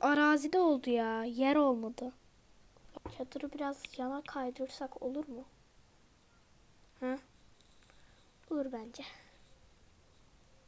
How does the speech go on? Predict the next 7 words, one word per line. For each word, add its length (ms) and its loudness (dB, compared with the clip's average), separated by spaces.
Ay, 160 4
toplarsam 680 0
yalnız 340 0
her 180 0
şey 280 0
gidiyor. 380 -10
Ee, 220 -4